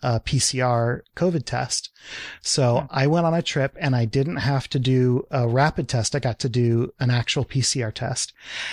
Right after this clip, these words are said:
Speaker 1: And then I went to the doctor Friday. For this appointment, I had already delayed it months and months. Just, I had to keep pushing it back 'cause things were coming up.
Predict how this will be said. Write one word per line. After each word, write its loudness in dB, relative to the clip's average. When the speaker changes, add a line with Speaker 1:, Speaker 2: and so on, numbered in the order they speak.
Speaker 1:
And 0
then 2
I 4
went 2
to -2
the 2
doctor 0
Friday. -2
For 2
this 2
appointment, -2
I 2
had 4
already 0
delayed 2
it 0
months 4
and 4
months. 0
Just, -2
I 2
had 2
to -2
keep -4
pushing 0
it -2
back 0
'cause 0
things 2
were -2
coming 0
up. -4